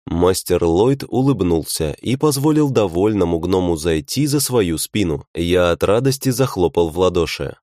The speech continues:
Дурацкая привычка радоваться за остальных привлекла внимание всех стоящих на сцене. Старый ректор прищурился, чтобы разглядеть первокурсника, почему-то не выбравшего факультет.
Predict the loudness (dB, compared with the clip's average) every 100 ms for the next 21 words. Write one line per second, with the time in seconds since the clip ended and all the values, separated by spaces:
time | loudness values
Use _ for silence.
0 | -10 -2 2 2 0 0 2 2 2 2
1 | -2 -2 0 2 2 2 0 0 2 0
2 | 0 -2 2 0 0 0 2 2 2 2
3 | 2 2 2 2 2 0 -2 -6 _ -8
4 | -2 -2 -2 0 2 2 0 -4 -2 -2
5 | -2 -2 0 -2 -8 _ -14 -10 0 2
6 | 2 2 2 0 0 0 2 0 0 0
7 | 2 2 0 -2 -4 -4 -4 -2 0 0
8 | 0 -2 -2 -2 -2 -2 0 0 0 -2
9 | -2 -2 -2 -2 -6 -4 -4 -2 0 2
10 | 2 2 2 2 2 -2 -2 -2 -2 -2
11 | -4 -2 -2 -2 -4